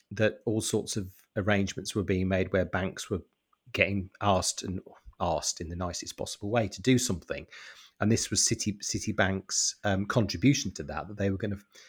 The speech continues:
you know, basically make eight hundred million quid, or, or I think that was the, the figure, eight hundred million available in, in this sort of short-term finance, uh,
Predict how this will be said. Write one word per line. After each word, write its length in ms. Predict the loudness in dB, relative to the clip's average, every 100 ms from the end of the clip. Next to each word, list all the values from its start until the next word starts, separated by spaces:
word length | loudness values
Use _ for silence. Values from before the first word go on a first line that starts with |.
| -20 -20 _
you 80 | 0
know, 100 | 4
basically 480 | 4 4 0 -2 0
make 280 | 0 0 0
eight 180 | -2
hundred 280 | -2 -6 -4
million 320 | -2 -2 -2
quid, 280 | -4 -2 -2
or, 180 | -2 -8 -10
or 120 | -16 -16 -14
I 60 |
think 180 | -10 -10
that 100 | -10
was 120 | -14
the, 80 | -16 -20
the 60 | -20
figure, 220 | -14 -8 -4
eight 100 | -4
hundred 240 | -4 -4
million 300 | -2 -2 -4 -6 -18 -20 _ _
available 800 | 0 6 6 6 2 0 -2 -4
in, 360 | -2 -2 -2 -4
in 180 | -4 -2
this 160 | -2
sort 280 | -2 -4 -6
of 80 | -6
short-term 540 | -2 -2 -2 -4 -4 0
finance, 760 | 2 4 0 -2 -2 0 0 -4 _ _ _ _
uh, 220 | 0 2